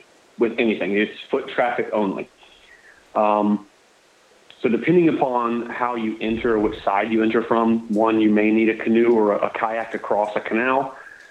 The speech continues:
Uh, others, you, you would not. You would just walk in. As far as hip waders, forget that idea. You will die. You will literally, <laughs> literally take them off and leave them in the woods.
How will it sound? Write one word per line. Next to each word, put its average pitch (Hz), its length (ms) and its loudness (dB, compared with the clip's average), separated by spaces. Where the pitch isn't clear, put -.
Uh, 131 60 0
others, 127 440 2
you, 110 120 2
you 110 260 2
would 104 160 2
not. 95 260 -2
You 110 140 2
would 104 140 2
just 113 160 -2
walk 104 260 0
in. 101 240 0
As 113 100 -2
far 147 380 0
as 117 500 0
hip 147 280 -2
waders, 170 460 4
forget 113 300 2
that 113 180 0
idea. 95 320 -6
You 110 180 0
will 117 100 2
die. 117 300 -2
You 110 100 0
will 113 120 4
literally, 117 400 2
<laughs> 127 80 4
literally 120 460 2
take 123 200 0
them 127 120 2
off 107 200 0
and 110 120 2
leave 117 160 2
them 113 140 2
in 104 80 -2
the 101 60 0
woods. 101 260 -2